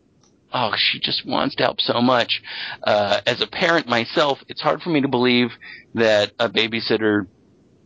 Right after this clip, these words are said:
is there for a couple of days having to deal with this, 'cause it feels like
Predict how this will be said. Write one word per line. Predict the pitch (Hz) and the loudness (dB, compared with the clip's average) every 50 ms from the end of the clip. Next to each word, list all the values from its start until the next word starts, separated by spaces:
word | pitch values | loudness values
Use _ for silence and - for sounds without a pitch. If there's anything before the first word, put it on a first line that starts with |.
| _ _ - | _ _ -6
is | 104 107 - - | -4 -4 -2 0
there | 117 113 120 123 | 2 2 2 2
for | 117 - 107 | 2 0 0
a | 98 - | 0 0
couple | - - - 135 127 - 117 | -2 -2 -2 -2 -2 -2 -2
of | 113 101 92 90 85 | -2 -2 -2 -4 -2
days | 98 95 113 123 127 113 98 92 95 90 - | 0 0 2 2 2 2 2 0 0 0 0
having | - 104 90 - 87 82 | 0 0 -2 -2 -6 -8
to | - 87 | -8 -6
deal | 87 104 113 117 104 | -2 0 2 2 2
with | 92 85 | 0 -2
this, | 85 85 85 | -4 -4 -4
'cause | - - 90 82 | -4 -4 -4 -4
it | 92 - | -4 -2
feels | - 131 117 104 | -2 -2 0 0
like | 98 98 98 - | 0 0 -2 -2